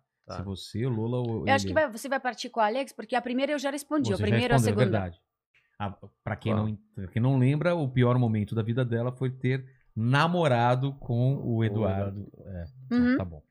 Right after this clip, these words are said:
Speaker 2: Então, qual foi o pior, pior momento da sua vida ou da sua carreira?
Speaker 1: Cara, foi quando eu fui pros Estados Unidos, que na verdade eu fui numa, assim, meu pai era muito bem de vida, tal, mas eu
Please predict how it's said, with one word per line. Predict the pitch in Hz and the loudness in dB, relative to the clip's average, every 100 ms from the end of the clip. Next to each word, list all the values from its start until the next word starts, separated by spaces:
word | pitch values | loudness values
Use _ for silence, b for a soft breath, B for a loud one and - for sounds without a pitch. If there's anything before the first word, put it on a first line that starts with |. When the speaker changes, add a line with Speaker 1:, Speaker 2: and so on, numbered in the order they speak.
| _ _ _ | _ _ _
Speaker 2:
Então, | 131 | -4
qual | 135 - 135 | -4 -2 0
foi | 143 131 | 4 2
o | |
pior, | 123 123 120 123 - 113 - | 2 4 4 2 -4 -18 -12
pior | - 117 | 0 2
momento | 117 110 110 110 | 4 2 0 -2
da | |
sua | 101 107 | -2 -2
vida | 101 110 | 0 0
ou | 104 | -2
da | |
sua | 98 - | -2 -2
carreira? | 98 98 90 85 82 _ _ _ _ _ | 0 0 0 -6 -14 _ _ _ _ _
Speaker 1:
Cara, | - 135 127 107 | -2 2 2 0
foi | 98 - 113 | -6 -10 -10
quando | - 117 117 | -4 -4 -2
eu | 117 | -4
fui | - 131 | -6 -10
pros | 127 | -10
Estados | - 123 110 | -2 -2 0
Unidos, | 110 113 131 131 127 | -4 -4 -4 -6 -12
que | - | -2
na | 127 123 | 2 4
verdade | 123 131 139 | 6 6 4
eu | |
fui | 135 - 139 | -2 0 2
numa, | 156 151 151 143 139 131 127 120 113 110 104 | 2 2 4 4 4 4 4 2 0 -2 -6
assim, | 107 135 | -8 -6
meu | 110 107 | -4 0
pai | 117 117 | 2 2
era | 117 | 2
muito | 117 113 | -2 -8
bem | 113 117 | -6 -6
de | 120 139 | -6 -8
vida, | 123 131 170 175 147 127 | -6 -4 -4 -4 -4 -4
tal, | 123 131 156 160 | -2 0 0 -2
mas | 143 135 131 | -4 -4 -4
eu | 143 147 143 135 | -4 -6 -8 -14